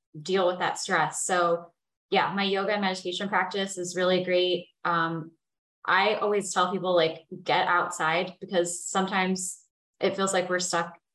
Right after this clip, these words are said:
in Alfiero, like, all day, 'cause we have back-to-back classes and we're meeting with our groups. But just even for a few minutes, I, I need, for myself, and I recommend it to others, I have to get outside, breathe some fresh air,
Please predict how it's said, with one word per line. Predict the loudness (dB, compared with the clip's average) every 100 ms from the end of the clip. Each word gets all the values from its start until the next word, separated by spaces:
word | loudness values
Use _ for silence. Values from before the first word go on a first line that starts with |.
| -6
in | -2 0
Alfiero, | 2 0 2 2 2 2 -2
like, | -4 0
all | 2 2
day, | 2 2 0
'cause | -4 -6
we | -4
have | 0
back-to-back | -2 -2 -4 -4 2
classes | 2 2 4 6 6 2
and | -2 -4
we're | -2
meeting | 2 2 0
with | 0
our | 0
groups. | 4 4 4 0 -16 -20 -20 -20 -20 _
But | 4 6 4 2 -6 -2
just | 0 0 -2
even | -4 -2
for | -2
a | 0
few | 0 0
minutes, | 0 0 -2 -6 -12 -14 -16 -16 -2
I, | 2 4 6 6 6 4 0 -2
I | 0
need, | 0 -2 -6 _ _ _ -2 0
for | 0
myself, | 0 2 2 2 -2
and | -2
I | 0
recommend | -2 -2 -2
it | -2
to | 0
others, | 2 4 4 0
I | 0 4 6 4 2
have | -2 -2
to |
get | -2
outside, | -2 -2 -2 -2 -2 -2 -6 _ _ 0
breathe | 2 2
some | 0 -2
fresh | 0 0 0
air, | 2 2 0 -4